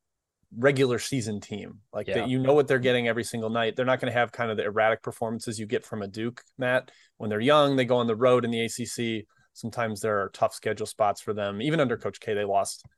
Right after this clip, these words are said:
Speaker 2: Yep.
Speaker 1: always, like, a shaky road game, and they were not a good regular season team. They didn't win the title under Coach K. Virginia constantly won it. So if you don't think U N C is gonna just walk to it, which is kind of what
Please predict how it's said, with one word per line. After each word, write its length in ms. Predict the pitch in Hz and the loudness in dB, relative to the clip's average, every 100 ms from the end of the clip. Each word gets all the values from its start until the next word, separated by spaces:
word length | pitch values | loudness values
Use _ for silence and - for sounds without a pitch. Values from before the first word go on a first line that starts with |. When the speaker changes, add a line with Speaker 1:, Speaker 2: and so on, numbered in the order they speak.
| _ _ _ _ | _ _ _ _
Speaker 2:
Yep. 160 | 110 110 | -6 2
Speaker 1:
always, 220 | 160 170 156 | 4 6 4
like, 140 | 139 | 4
a 120 | 123 | 4
shaky 400 | - 147 135 139 | 4 2 2 0
road 280 | 120 117 113 | 2 2 2
game, 240 | 113 110 110 | 0 -2 0
and 80 | |
they 80 | 120 | 0
were 80 | 143 | 2
not 160 | 165 190 | 2 4
a 40 | |
good 160 | 190 190 | 4 2
regular 220 | 202 196 | 2 2
season 280 | - 233 - | 0 -4 -2
team. 120 | 107 | 0
They 120 | 113 | 0
didn't 160 | 139 143 | 0 0
win 100 | 147 | -2
the 60 | |
title 460 | 131 143 160 110 104 | 2 4 6 4 2
under 180 | 110 104 | -4 -6
Coach 260 | 104 - | -8 -8
K. 200 | - 110 117 | -4 -2 -2
Virginia 640 | 117 107 156 143 113 127 _ _ _ _ | -4 -2 -2 0 -2 -4 _ _ _ _
constantly 500 | 127 127 - 123 113 | -2 -2 -2 -4 -2
won 220 | 107 120 | -2 -2
it. 120 | 95 | -4
So 200 | - 139 | 2 4
if 100 | 127 | 6
you 80 | 143 | 4
don't 260 | 156 175 - | 2 2 0
think 360 | 160 151 131 - _ _ _ _ - | 0 0 -2 -12 _ _ _ _ -2
U 160 | 135 | 2
N 100 | 127 | 2
C 200 | - 123 | 0 0
is 140 | 127 117 | 0 0
gonna 180 | 117 | -4
just 220 | 104 98 - | -4 -10 -4
walk 260 | 101 - | -2 -2
to 180 | - 120 | -4 -2
it, 120 | 117 - | -2 -2
which 160 | 104 - | -16 -18
is 100 | - | -12
kind 240 | 113 104 | -10 -10
of 140 | 98 | -10
what 160 | 104 | -8